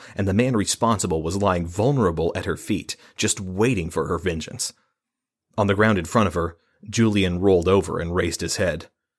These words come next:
For a moment, their eyes met, and she saw his lips moving. He shook his head in denial.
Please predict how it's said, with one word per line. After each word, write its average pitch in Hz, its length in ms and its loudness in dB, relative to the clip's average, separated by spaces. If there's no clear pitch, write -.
For 110 220 4
a 113 40 6
moment, 110 360 4
their 95 140 4
eyes 95 260 2
met, 98 280 -2
and 90 140 -10
she 92 100 -4
saw 95 240 2
his 87 160 -2
lips 92 260 0
moving. 90 440 -2
He 98 100 -6
shook - 200 2
his - 140 -4
head 92 220 2
in 80 80 -6
denial. 82 580 -6